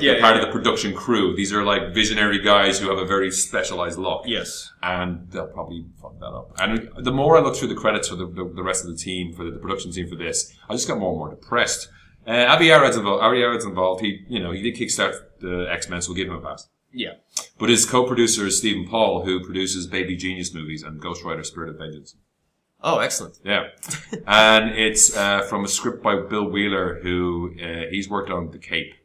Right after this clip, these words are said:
Speaker 1: The what?
Speaker 2: The Cape, the T V show.
Speaker 1: Oh, right. I've never
Speaker 2: And
Speaker 1: seen
Speaker 2: The
Speaker 1: that.
Speaker 2: Hoax, which was a
Speaker 1: Richard Gere film.
Speaker 2: Yeah.
Speaker 1: That's supposed to be a very good film.
Speaker 2: Is it?
Speaker 1: Yeah.
Speaker 2: I haven't seen it. I knew you'd probably know more about it 'cause you like Richard Gere.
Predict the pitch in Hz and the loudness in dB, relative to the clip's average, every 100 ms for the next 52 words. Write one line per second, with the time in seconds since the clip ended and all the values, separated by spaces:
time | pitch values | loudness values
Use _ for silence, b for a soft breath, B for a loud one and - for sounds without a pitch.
0 | _ _ - - - _ _ _ _ - | _ _ -20 -20 -20 _ _ _ _ -16
1 | 104 170 175 _ 90 - 87 85 87 85 | -10 -10 -10 _ -16 -6 -4 -4 -8 -8
2 | 87 95 101 107 104 156 156 170 - - | -6 -6 -6 -8 -2 0 4 4 2 -8
3 | _ - 101 92 92 156 - 95 95 98 | _ -4 0 0 0 0 2 4 4 2
4 | - - 98 - 92 87 90 87 87 85 | 2 0 -2 -4 -6 -4 -2 -2 -4 -6
5 | 85 85 85 - 156 156 139 147 90 - | -6 -6 -8 -6 -4 -2 -2 -4 -6 -14
6 | 101 95 - - 185 - 208 165 147 135 | -8 -6 -6 -4 -2 0 0 0 -2 -2
7 | 113 - 151 - 123 196 - - 117 - | -4 -8 -12 -4 0 0 -2 -6 -8 -4
8 | 127 180 - 160 117 101 117 143 139 123 | 0 0 2 0 0 0 0 0 0 -2
9 | 135 113 107 107 104 98 - - 98 85 | -2 -2 -2 -2 0 0 0 -2 -8 -8
10 | 98 87 - 78 85 | -6 -8 -10 -16 -20